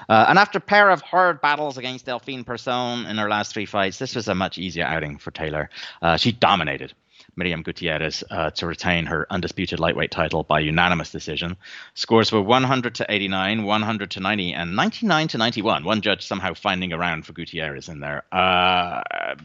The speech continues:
Taylor was just simply a class or two above here, wasn't she? I mean,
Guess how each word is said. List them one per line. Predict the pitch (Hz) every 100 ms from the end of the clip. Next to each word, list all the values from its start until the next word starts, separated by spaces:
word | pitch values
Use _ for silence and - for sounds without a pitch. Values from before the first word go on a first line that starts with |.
| 110
Taylor | - 202
was | 147
just | 123 -
simply | - 117
a |
class | 117 117 -
or |
two | -
above | 139 151 -
here, | 87
wasn't | 95 113 -
she? | 131 123
I | 110
mean, | 113 110